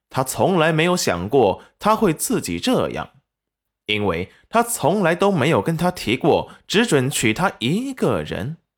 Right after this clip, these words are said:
因为他觉得在以前的世界中，一夫一妻的制度都不可能到时候还是那对人，所以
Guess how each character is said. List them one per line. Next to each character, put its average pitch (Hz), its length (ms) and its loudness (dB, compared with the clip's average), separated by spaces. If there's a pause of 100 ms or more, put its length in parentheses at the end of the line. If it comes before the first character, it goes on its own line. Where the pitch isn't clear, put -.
(1300)
因 101 240 0
为 92 360 -4 (160)
他 233 160 2
觉 127 300 -2
得 - 260 -4 (260)
在 120 180 -2
以 90 260 -6
前 - 160 -6
的 127 80 0
世 110 280 -2
界 110 220 -2
中， 196 280 -4 (420)
一 107 240 0
夫 127 340 -2
一 104 160 0
妻 127 180 -4
的 113 120 0
制 120 320 -2
度 82 280 -8 (240)
都 262 200 4
不 254 180 2
可 - 160 -4
能 117 160 0
到 147 180 4
时 131 280 0
候 143 340 0
还 - 220 -4
是 175 160 -2
那 156 200 2
对 90 280 0
人， 90 400 -6 (600)
所 90 280 -2
以 85 180 -6